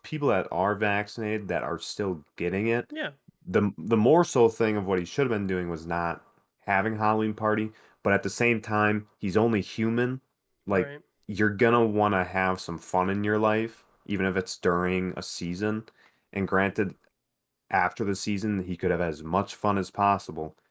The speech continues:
Speaker 1: but he's still doing stuff.
Speaker 2: Yeah.
Speaker 1: So you gotta let a man relax. This would go for anybody if anybody was to get covid.
Speaker 2: It's just his
Speaker 1: Like,
Speaker 2: social
Speaker 1: granted, there
Speaker 2: status
Speaker 1: are
Speaker 2: that makes him get more flack than he actually does,
Speaker 1: Exactly.
Speaker 2: should be
Speaker 1: So,
Speaker 2: having.
Speaker 1: like,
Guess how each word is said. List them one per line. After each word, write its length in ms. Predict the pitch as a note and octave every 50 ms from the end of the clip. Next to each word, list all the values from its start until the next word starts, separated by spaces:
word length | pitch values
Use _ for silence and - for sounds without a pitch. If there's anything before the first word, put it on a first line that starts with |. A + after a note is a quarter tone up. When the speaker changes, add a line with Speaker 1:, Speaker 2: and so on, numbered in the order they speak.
| _ _
Speaker 1:
but 100 | - -
he's 120 | F#2 F2 -
still 200 | - C3 B2+ A2
doing 480 | E2 D2 - E2 D#2+ E2+ F#2 G2+ G#2+ G#2+
stuff. 400 | G#2+ - - A2+ A2+ A2+ A2 _ -
Speaker 2:
Yeah. 140 | C4 E3+ - _ _ _
Speaker 1:
So 240 | - - G2+ - - _ _ _
you 120 | - G#2+ A2
gotta 220 | D3 D#3 D#3 D#3
let 180 | C3+ B2 B2 A#2
a 20 |
man 320 | G#2 G2+ G2+ G#2 A2 G#2+ G2
relax. 640 | F2+ D#2+ D#2 E2 F#2 G2 G2 G2 G#2 G#2 - - - -
This 180 | B2 C3+ -
would 80 | D#3 C3
go 120 | A2+ G#2+ G2
for 240 | - - E2+ - E2+
anybody 560 | F2 F#2+ G#2+ A2 G#2 G#2 G#2 G#2 G#2 G#2 G2+
if 120 | F#2 -
anybody 380 | B1+ D#2 F2 F#2 G2 G2+ G2 G2+
was 160 | G2+ G2 F#2+
to 80 | F#2+ F#2+
get 240 | F#2+ F#2+ - - - _ _ _ _ _ - -
covid. 460 | - G#2 G2 F#2+ F#2+ G2+ G2+ G2+ G#2 - - - _ _ _ _ _ _ _ _ _ _
Speaker 2:
It's 100 | C#3 -
just 200 | - G3 F#3 - -
his 20 |
Speaker 1:
Like, 120 | G2+ G2 F2+
Speaker 2:
social 120 | - -
Speaker 1:
granted, 260 | G#2 A2 A2+ - B2 G#2+
there 180 | F#2+ G#2+ A2 A#2
Speaker 2:
status 240 | A#2 A2+ A2 G#2+
Speaker 1:
are 40 | - -
Speaker 2:
that 120 | D#3 D3
makes 280 | D3+ D#3 D#3 - - -
him 80 | D#3+ D3
get 160 | D3+ D3+ C#3
more 180 | C#3+ D3 C#3+
flack 420 | C#3 - - D#3+ D3 D3 D3+ - _
than 100 | D#3 D3+
he 80 | D3
actually 320 | D3 D3 C#3+ - - D3+ D3
does, 140 | C3+ C#3 C#3
Speaker 1:
Exactly. 600 | A#2+ G#2+ G#2 A2 G#2+ G2 G2 G2 F#2 C#3+ - D#2
Speaker 2:
should 20 | F2
be 60 | F2
Speaker 1:
So, 240 | - - B2+ A#2+ A#2+
Speaker 2:
having. 160 | A#2 A2+ G#2+
Speaker 1:
like, 140 | G#2+ -